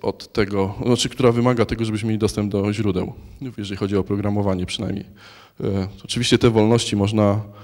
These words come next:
próbować jakoś przenieść też na, e, inne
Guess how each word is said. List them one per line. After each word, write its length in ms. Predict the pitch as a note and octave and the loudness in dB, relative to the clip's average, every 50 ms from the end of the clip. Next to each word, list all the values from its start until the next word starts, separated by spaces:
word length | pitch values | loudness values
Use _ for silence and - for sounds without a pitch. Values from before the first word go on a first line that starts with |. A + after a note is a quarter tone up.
| - - - - - - | -20 -20 -20 -20 -14 -8
próbować 440 | - G#2+ G2 G#2+ G#2 G#2 G2+ G2 | -6 -2 0 0 2 2 0 -2
jakoś 300 | - G2+ - - G2+ - | -2 -6 -6 -8 -8 -10
przenieść 560 | - - - - A2+ G#2 G#2 G2 F#2+ - - - | -8 -4 -2 0 0 0 0 -2 -2 -4 -8 -6
też 280 | - G2+ F#2+ - - | -6 -6 -6 -6 -6
na, 140 | G#2 G2+ G2 | -6 -6 -6
e, 60 | F#2 F#2+ - - - - - - - _ _ _ _ _ _ _ _ _ - G2 F#2 F#2+ G2 - | -6 -6 -10 -10 -8 -8 -8 -8 -10 _ _ _ _ _ _ _ _ _ -8 -6 -4 -6 -6 -4
inne 440 | - A#2 A2+ A2+ G#2+ G#2 G2 G2 G2+ | -2 -2 -2 0 0 -2 -2 -2 -4